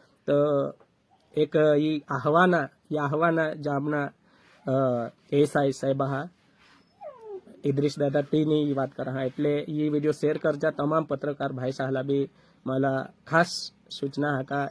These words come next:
ઈસા નહીં હોય, હરેકની મજબૂરી સમજૂલા પડે હોય, એટલે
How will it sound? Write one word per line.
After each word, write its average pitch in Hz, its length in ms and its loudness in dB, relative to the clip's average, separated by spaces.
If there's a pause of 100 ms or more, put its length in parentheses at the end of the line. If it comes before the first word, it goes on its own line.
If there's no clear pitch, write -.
ઈસા 147 200 -4
નહીં 165 200 0
હોય, 139 240 -4 (840)
હરેકની 160 320 4
મજબૂરી 151 680 -2 (540)
સમજૂલા 151 420 2
પડે 147 220 0
હોય, 135 180 0
એટલે 147 400 -2